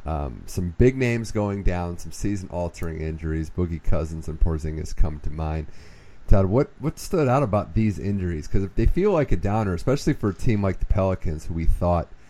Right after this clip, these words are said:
may have had a chance, might have had a chance to do some things, Boogie in a contract year and, uh,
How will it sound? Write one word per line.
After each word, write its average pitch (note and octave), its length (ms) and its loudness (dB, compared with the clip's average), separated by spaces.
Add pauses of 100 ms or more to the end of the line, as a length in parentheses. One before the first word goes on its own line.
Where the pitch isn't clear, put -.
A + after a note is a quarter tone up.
(340)
may G#2+ 200 2
have A2 100 4
had G#2 100 4
a F#2 60 -2
chance, - 420 0
might A2+ 220 4
have A2 80 0
had F#2 160 4
a E2 40 -4
chance E2 280 0
to - 80 -10
do F2+ 140 -2
some F2 180 -8
things, E2+ 300 -6
Boogie F2 300 -4
in D#2 80 -6
a D#2+ 40 -8
contract D#2 720 2
year D2+ 220 -2
and, D2+ 200 -6
uh, D2+ 200 -4